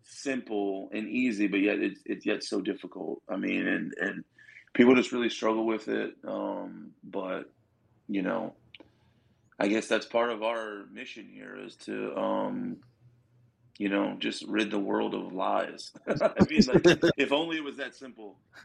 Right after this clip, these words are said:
Speaker 1: If only it was that as easy as just rid the world of lies, you know, like, wouldn't that be a crazy idea?
Speaker 2: Yeah. <laughs> It's a revolutionary idea.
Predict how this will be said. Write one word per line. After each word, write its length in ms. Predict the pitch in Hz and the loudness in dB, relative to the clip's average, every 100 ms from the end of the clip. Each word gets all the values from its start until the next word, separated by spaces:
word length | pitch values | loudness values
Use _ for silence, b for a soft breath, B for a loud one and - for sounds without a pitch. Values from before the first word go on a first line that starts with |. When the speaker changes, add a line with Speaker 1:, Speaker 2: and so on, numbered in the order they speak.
| - | -20
Speaker 1:
If 140 | 107 | -12
only 220 | 131 139 | -8 -6
it 20 | 139 | -8
was 140 | 110 | -8
that 140 | 123 | -8
as 120 | 110 104 | -8 -6
easy 280 | 123 104 110 | -6 -4 -4
as 80 | |
just 160 | 110 95 | -4 -4
rid 220 | 98 113 | 0 2
the 60 | 104 | 2
world 220 | 101 104 | 0 -2
of 100 | 95 | -2
lies, 540 | 98 95 87 82 - - 90 | 0 0 0 -6 -14 -16 -10
you 120 | 98 | -6
know, 220 | 98 98 | -4 -4
like, 320 | 90 92 - - _ _ - | -4 -6 -8 -16 _ _ 0
wouldn't 220 | 101 98 | 2 4
that 160 | 98 | 2
be 160 | 90 95 | 2 -2
a 80 | 90 | -4
crazy 440 | - 101 90 92 | -4 -4 -4 -6
idea? 440 | 87 - - 80 - _ _ - | -6 -6 -8 -8 -10 _ _ -10
Speaker 2:
Yeah. 480 | 104 98 90 87 85 - _ _ _ _ _ b b b _ _ - - - | -4 0 2 2 -2 -8 _ _ _ _ _ b b b _ _ -12 -4 0
<laughs> 300 | 131 - - _ _ _ b b _ | 0 0 -8 _ _ _ b b _
It's 100 | 101 | -2
a 40 | |
revolutionary 920 | 95 95 90 92 113 110 87 82 82 | 2 2 4 2 2 2 2 2 2
idea. 480 | 82 82 85 85 82 | 0 0 -2 -2 -4